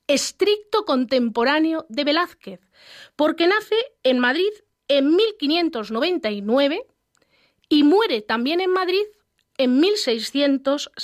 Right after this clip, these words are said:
perdón, en mil seiscientos cincuenta y seis. A pesar de ser uno de los grandes pintores de la escuela madrileña de la primera mitad del siglo diecisiete,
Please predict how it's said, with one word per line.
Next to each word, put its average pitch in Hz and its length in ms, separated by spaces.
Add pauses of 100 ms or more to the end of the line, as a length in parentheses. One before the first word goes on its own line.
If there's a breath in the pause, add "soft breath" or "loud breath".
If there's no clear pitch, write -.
(240)
perdón, 254 260
en 240 80
mil 330 140
seiscientos 269 560
cincuenta 247 720 (100)
y 220 80
seis. - 640 (1400 loud breath)
A 269 100
pesar 392 260
de 427 100
ser 415 200
uno 392 160
de 294 80
los 240 180
grandes 311 400
pintores 294 1000
de 220 240
la 220 80
escuela 294 360
madrileña 262 640
de 311 60
la 214 120
primera 233 320
mitad 262 300
del 202 200
siglo 247 460
diecisiete, 294 1080